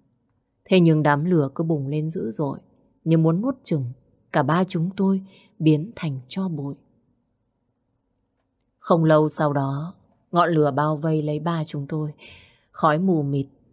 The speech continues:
lửa táp vào da tôi bỏng rát. Bà mẹ đem cơ thể của mình ôm tôi vào lòng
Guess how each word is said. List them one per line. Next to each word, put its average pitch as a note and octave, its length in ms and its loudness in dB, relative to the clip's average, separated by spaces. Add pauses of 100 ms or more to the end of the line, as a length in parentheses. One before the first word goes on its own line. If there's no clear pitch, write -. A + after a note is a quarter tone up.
lửa D#3+ 280 6
táp C4+ 220 -2
vào C#3+ 160 0
da F3+ 280 -2
tôi G3+ 120 2
bỏng D3 260 -2
rát. F#3 260 -8 (680)
Bà D#3+ 120 4
mẹ D#3 220 2
đem D#3 220 2
cơ D#3+ 240 2
thể D3+ 200 0
của C#3+ 140 -6
mình C3+ 300 -6
ôm E3 260 -2
tôi E3+ 160 0
vào D3 240 -4
lòng C#3 260 -6